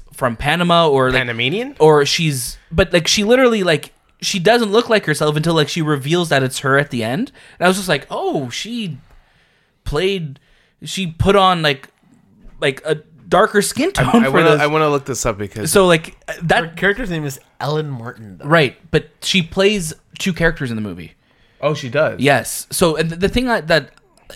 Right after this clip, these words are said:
Speaker 1: like, with Steven Soderbergh movies, especially with this one, is, like, this feels very much like The Big Short. This feels very much like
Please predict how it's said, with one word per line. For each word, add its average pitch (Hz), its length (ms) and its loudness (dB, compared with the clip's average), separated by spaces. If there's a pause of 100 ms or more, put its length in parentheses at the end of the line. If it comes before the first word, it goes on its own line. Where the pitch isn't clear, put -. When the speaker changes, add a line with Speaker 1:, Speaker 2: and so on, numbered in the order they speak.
(180)
Speaker 1:
like, 147 220 -2
with 143 120 -2
Steven 165 280 -6
Soderbergh 135 320 0
movies, 123 240 -4
especially 147 320 -2
with 120 80 -2
this 131 180 -4
one, 127 100 -6
is, 113 140 -8
like, 110 220 -6 (260)
this - 240 0
feels 196 280 4
very 147 300 2
much 143 240 -2
like 131 180 -2
The 131 80 -4
Big 117 220 -4
Short. 107 420 -6
This 127 180 -6
feels 147 260 -4
very 127 260 0
much 120 300 -6
like 113 240 -8